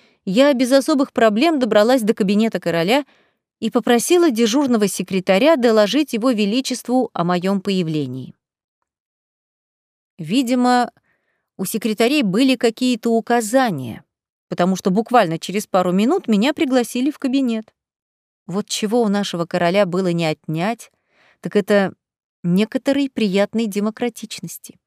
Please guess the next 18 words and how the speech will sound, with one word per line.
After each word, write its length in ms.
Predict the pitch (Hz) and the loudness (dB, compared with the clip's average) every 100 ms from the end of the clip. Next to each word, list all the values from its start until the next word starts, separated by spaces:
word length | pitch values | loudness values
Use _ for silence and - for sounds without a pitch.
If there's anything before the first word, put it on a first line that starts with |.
| _ _ _ _ _ _ - | _ _ _ _ _ _ -2
Он 100 | 311 | 0
никогда 380 | 330 330 294 370 | 2 0 2 2
не 140 | 320 | 0
заставлял 480 | 190 190 - 196 196 | -2 -2 -2 0 2
никого 360 | 190 185 196 185 | 0 0 0 -2
часами 380 | 185 - 196 180 | -6 -2 -2 0
томиться 420 | 190 185 185 - | 2 0 0 -6
в 60 | |
коридоре, 540 | - 180 185 233 233 202 - - | -6 -2 0 0 0 -2 -8 -12
ожидая 380 | - 196 202 202 | -4 -2 2 2
приёма. 500 | 185 196 185 208 196 | 2 0 2 2 2
Наоборот, 640 | 196 262 247 277 247 240 _ - - - | 2 2 4 2 0 -4 _ -20 -20 -6
всегда 340 | 247 214 262 | -2 2 4
раздражался, 720 | 262 220 233 226 262 247 233 | 2 4 2 4 2 2 0
если 300 | 226 220 220 | -2 -2 -4
кто-то 360 | - 277 254 233 | -2 0 2 0
из 260 | - 233 | 0 -8
стариков 640 | - - 220 202 - 302 | -4 -2 0 -2 2 2